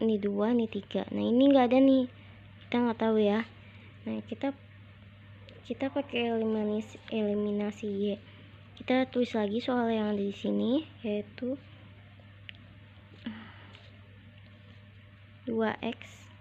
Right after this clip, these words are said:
tambah tiga Y. Ini kita jadiin sama dengan ya, dua belas.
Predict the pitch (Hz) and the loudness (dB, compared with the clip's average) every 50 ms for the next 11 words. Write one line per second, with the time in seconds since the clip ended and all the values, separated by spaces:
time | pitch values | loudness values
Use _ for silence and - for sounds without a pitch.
0 | - - - - - - - - - - - - 226 226 220 214 208 208 208 208 | -20 -20 -20 -20 -20 -20 -20 -20 -20 -12 -8 -4 -2 0 0 0 0 0 -2 -2
1 | 202 - - 208 202 - - 208 202 196 196 196 202 226 269 311 - - - - | -4 -6 -8 -8 -6 -2 -2 0 0 0 0 0 0 0 -2 -2 -4 -10 -20 -20
2 | - - - - - - - - - - 269 285 294 - 294 - 277 233 226 226 | -20 -20 -20 -20 -20 -20 -20 -16 -6 0 2 2 2 2 2 2 2 4 4 4
3 | 214 220 220 220 - 233 226 226 220 202 208 202 202 214 226 220 202 208 208 233 | 4 4 2 2 2 2 2 2 2 2 0 -2 -2 0 -2 -2 -2 -2 -2 -4
4 | - - - - - - 240 226 220 214 208 208 202 196 202 208 208 208 | -6 -12 -20 -20 -12 -6 -2 -2 0 0 0 0 0 0 0 -2 -4 -6